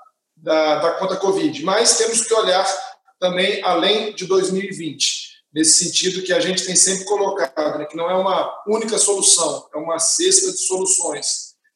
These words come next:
Aí, nesse sentido, a gente tem trabalhado aí bastante, em conjunto com a aneel, medidas complementares à conta covid, algumas de médio prazo, inclusive sugeridas pela aneel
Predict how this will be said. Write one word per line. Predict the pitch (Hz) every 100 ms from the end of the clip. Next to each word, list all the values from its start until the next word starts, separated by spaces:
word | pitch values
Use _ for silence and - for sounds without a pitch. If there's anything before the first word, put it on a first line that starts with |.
| _
Aí, | 151
nesse | 175 175
sentido, | 180 185 190
a |
gente | 190 - 185
tem | 196
trabalhado | 185 170 165 151 160 160 160
aí | 160 160
bastante, | 165 - - 196 196 - - - - _ _ _ -
em |
conjunto | 160 180 151 196 214
com | -
a | 180 180
aneel, | 165 175 202 196
medidas | 196 - 208 - -
complementares | 226 233 226 214 190 170 190 196 - - -
à | 180
conta | - 202 185
covid, | 202 175 170 139 127 - _ _ -
algumas | 147 165 202 190
de | 185 180
médio | 190 170 156
prazo, | 170 185 160 151
inclusive | - 156 220 -
sugeridas | - - 403 - 226 175 156
pela | - 180 165
aneel | 160 170 170 -